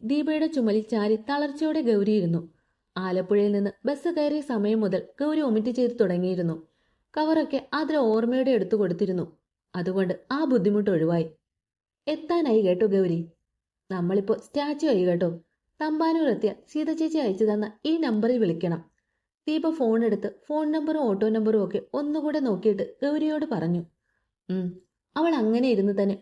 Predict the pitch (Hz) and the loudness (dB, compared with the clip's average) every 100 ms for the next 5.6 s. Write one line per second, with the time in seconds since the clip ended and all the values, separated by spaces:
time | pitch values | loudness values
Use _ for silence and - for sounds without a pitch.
0 | - 320 302 240 214 220 247 254 160 160 | -4 -2 2 2 4 4 4 2 0 -4
1 | - _ _ _ _ _ 311 320 330 320 | -8 _ _ _ _ _ -4 0 0 0
2 | 269 202 196 214 - 226 302 330 320 311 | 0 -2 -2 -4 -6 -4 -2 -2 0 0
3 | 285 202 190 196 202 - _ _ 208 208 | 0 0 0 0 -4 -10 _ _ 0 2
4 | 240 240 233 226 247 285 302 311 320 233 | 2 2 0 0 0 -2 -2 -2 -2 -2
5 | 196 220 202 180 190 | 0 0 0 -2 -6